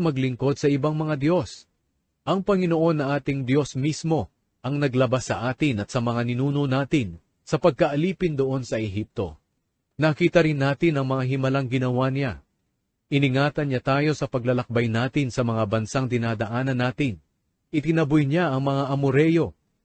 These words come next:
at ang ibang mga bansa na naninirahan sa mga lupaing ito. Kaya maglilingkod din kami sa Panginoon, dahil siya ang Diyos namin."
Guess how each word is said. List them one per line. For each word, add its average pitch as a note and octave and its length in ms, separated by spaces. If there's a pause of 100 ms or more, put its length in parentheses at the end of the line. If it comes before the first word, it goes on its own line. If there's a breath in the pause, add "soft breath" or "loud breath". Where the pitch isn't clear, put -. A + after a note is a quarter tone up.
at - 160
ang F3 160
ibang D3 240
mga C#3 240
bansa A#2 480
na C#3 80
naninirahan C3 800
sa A#2 160
mga G#2+ 160
lupaing G2 480
ito. F#2+ 240 (640)
Kaya A#2+ 400
maglilingkod A2 640
din A2 160
kami A#2+ 320
sa C3 160
Panginoon, A#2+ 640 (600)
dahil C#3+ 440
siya E3+ 320
ang G#2+ 160
Diyos G#2+ 280
namin." F2+ 360